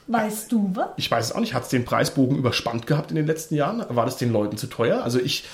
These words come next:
Speaker 2: spreche das deshalb an, weil das so eine geniale Entwicklung ist. Ich wollte immer, dass die Abenteuer billiger sind, weil ich mir gerne auch mehrere mitnehme, einfach um halt mehr Auswahl zu haben.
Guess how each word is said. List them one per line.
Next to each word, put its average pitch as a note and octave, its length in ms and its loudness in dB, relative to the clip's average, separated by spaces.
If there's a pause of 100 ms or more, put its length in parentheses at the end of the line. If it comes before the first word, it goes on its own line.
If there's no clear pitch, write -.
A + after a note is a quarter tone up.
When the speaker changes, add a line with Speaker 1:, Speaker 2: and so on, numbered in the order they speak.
Speaker 2:
spreche - 320 -2
das B2 140 -2
deshalb D#3+ 340 4
an, C3 120 2
weil A#2+ 80 4
das A#2+ 100 0
so C#3+ 60 0
eine A#2+ 100 4
geniale A#2 420 4
Entwicklung F#3 380 4
ist. D3+ 140 0
Ich B2 120 -2
wollte C3+ 220 4
immer, F#3 300 6
dass - 180 -6
die D3 180 -2
Abenteuer D3 380 2
billiger C#3+ 400 6
sind, B2 300 0 (340)
weil A#2 120 2
ich A#2 60 2
mir C3 120 6
gerne B2+ 280 4
auch - 120 -2
mehrere C3+ 420 4
mitnehme, C#3+ 480 6
einfach C3 220 -2
um C#3+ 120 2
halt A2+ 160 4
mehr A#2+ 380 2
Auswahl B2+ 380 2
zu A2+ 120 -2
haben. C#3 260 0